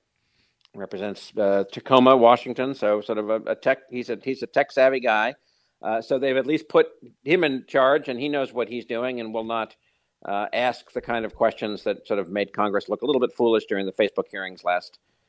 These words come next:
last fall when people seemed to be confusing Facebook with their, with their iPhone. Uh, so, yes, I think that there is a, there is at least a, an understanding by the leadership, the older leadership, that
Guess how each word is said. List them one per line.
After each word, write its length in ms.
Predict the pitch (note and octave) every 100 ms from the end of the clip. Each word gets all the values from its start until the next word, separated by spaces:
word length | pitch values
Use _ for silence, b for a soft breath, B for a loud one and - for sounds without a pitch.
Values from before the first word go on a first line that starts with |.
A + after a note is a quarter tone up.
| _ _ _ -
last 340 | F2+ E2+ -
fall 300 | - F#2+ F#2+
when 160 | F2+ F2
people 240 | F#2 F2+
seemed 220 | - F2+
to 60 | E2+
be 100 | F2
confusing 560 | - E2 F#2+ F#2 F2+ E2+
Facebook 460 | F#2+ F2+ - F2 -
with 160 | E2+ -
their, 120 | D2+ - -
with 160 | F2 -
their 100 | F#2
iPhone. 400 | G2+ G2 D2+ G1+ - _ b b b -
Uh, 300 | G2 F#2+ G2+
so, 360 | - D3+ A#2 G#2
yes, 340 | A2+ A#2+ G2 A2+
I 80 |
think 260 | G#2+ C3+ -
that 120 | A#2+
there 180 | B2 A#2
is 140 | G#2+
a, 140 | A2+ G#2 b b b b -
there 160 | C3 C3+
is 120 | A#2+
at 100 | C3
least 240 | F3+ F3+
a, 240 | C3+ B2+ G2 _ _ _ -
an 120 | D3
understanding 880 | C#3 D#3+ D3 B2+ - E3+ D#3 B2+ B2
by 180 | A2 A#2
the 100 | A2+
leadership, 480 | D3 D#3 - A2+ -
the 100 | G2+
older 220 | B2 B2+
leadership, 460 | A#2+ A#2+ - A#2+
that 120 | -